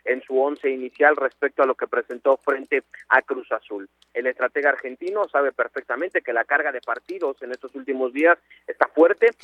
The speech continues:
que tiene que dosificar a su plantel y por eso estaría realizando estas rotaciones. Lo que nos han dicho es que los cambios vendrían en la zona de medio campo, quizás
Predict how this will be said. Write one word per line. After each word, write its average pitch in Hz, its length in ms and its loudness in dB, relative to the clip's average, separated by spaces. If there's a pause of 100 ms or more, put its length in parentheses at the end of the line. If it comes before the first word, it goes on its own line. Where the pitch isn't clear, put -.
(100)
que - 80 -10
tiene 135 200 -8
que 139 100 -2
dosificar 131 640 0
a - 40 2
su 143 120 -10
plantel 143 500 -6
y 175 80 -10
por 160 180 0
eso 170 140 -4
estaría 160 380 -2
realizando 160 680 -4
estas 156 280 0
rotaciones. 147 600 -6 (360)
Lo 127 100 -4
que 139 100 -10
nos 135 140 -8
han 151 160 -2
dicho 180 400 -4
es 143 140 -4
que 147 100 -2
los 131 140 -6
cambios 175 320 0
vendrían 135 340 -4
en 131 60 -4
la 120 100 -2
zona 175 240 -2
de 131 80 2
medio 131 240 -4
campo, 165 380 0 (240)
quizás 151 320 0